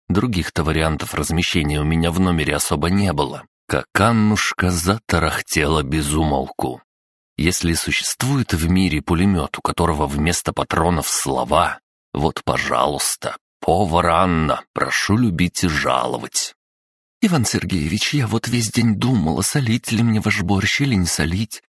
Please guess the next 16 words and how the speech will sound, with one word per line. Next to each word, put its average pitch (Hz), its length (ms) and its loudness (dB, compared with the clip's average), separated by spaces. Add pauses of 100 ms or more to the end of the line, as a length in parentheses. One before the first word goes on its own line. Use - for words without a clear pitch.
(140)
Теперь 110 320 0
вот 92 200 -4
переживаю, 92 580 0
что - 180 -4
пересолила", 98 800 0 (140)
начала 92 500 2
она, 87 220 2
посматривая 85 840 0
на 90 80 2
меня 85 300 2
из-под 76 340 -2
лобья. 73 560 -2 (720)
"Господи, - 920 -6 (360)
пересолила 82 800 0
она 82 160 2
борщ. 76 540 -2